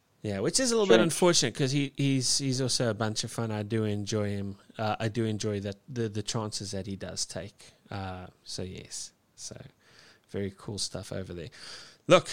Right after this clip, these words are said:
Speaker 1: so Jay, make sure that, uh, you're behind the screen for the MotoGP this weekend. There is no F one this
Speaker 2: Go
Speaker 1: weekend.
Speaker 2: Brad.
Speaker 1: It comes
Speaker 2: Go Brad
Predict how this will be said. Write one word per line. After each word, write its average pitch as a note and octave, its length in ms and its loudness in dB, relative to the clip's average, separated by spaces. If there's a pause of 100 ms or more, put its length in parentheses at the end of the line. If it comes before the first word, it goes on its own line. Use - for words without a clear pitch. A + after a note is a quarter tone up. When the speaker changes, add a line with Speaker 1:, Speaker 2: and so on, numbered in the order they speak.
(120)
Speaker 1:
so D#3+ 240 6
Jay, D3 380 4
make D3 200 4
sure D#3+ 300 6
that, C3 420 0
uh, B2 300 6
you're B2 320 4
behind A#2+ 500 2
the A#2+ 100 -2
screen A2+ 520 0
for G#2 360 0
the G#2 380 -2
MotoGP G#2+ 720 0
this G#2 280 -2
weekend. G#2 400 -4
There G#2+ 100 0
is C3 240 2
no B2 80 4
F G2+ 300 -2
one G#2 160 -2
this G2+ 160 -2
Speaker 2:
Go C3+ 80 12
Speaker 1:
weekend. - 120 6
Speaker 2:
Brad. C3 320 10
Speaker 1:
It A2 220 -4
comes G#2+ 460 -2
Speaker 2:
Go C3 360 4
Brad B2+ 200 8